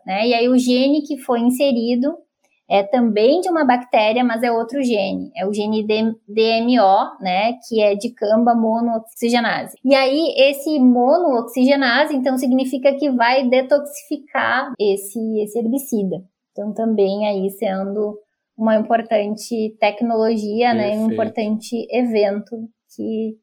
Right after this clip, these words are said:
Speaker 1: que temos aí no, no mercado.
Speaker 2: Perfeito. Então, a metabolização vai ser a degradação dessa, da molécula herbicida em uma outra molécula, né, vai transformar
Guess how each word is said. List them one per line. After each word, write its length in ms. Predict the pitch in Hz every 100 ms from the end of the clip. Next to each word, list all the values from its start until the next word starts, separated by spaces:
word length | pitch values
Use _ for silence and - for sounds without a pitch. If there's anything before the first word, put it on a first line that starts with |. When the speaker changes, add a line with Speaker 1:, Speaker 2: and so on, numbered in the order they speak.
| _ _ _ _ _
Speaker 1:
que 160 | 240
temos 440 | 233 226 202 208 214
aí 320 | 226 226 220
no, 320 | 214 208 214
no 160 | 220 214
mercado. 520 | 208 - 220 - -
Speaker 2:
Perfeito. 280 | 110 104 101
Então, 200 | 104 123
a 20 |
metabolização 960 | 123 127 127 131 127 131 127 - 139 165
vai 100 | 165
ser 180 | 165 143
a 40 |
degradação 840 | 135 139 139 135 131 131 127 127
dessa, 360 | 127 123 123 120
da 160 | 117 127
molécula 640 | 127 120 135 165 - 127
herbicida 720 | 123 131 117 - - 165 180
em 60 | 143
uma 180 | 139 131
outra 320 | 139 185 180
molécula, 560 | 147 127 131 196 190 123
né, 100 | 131
vai 140 | 131
transformar 840 | 131 139 - 127 117 120 147 185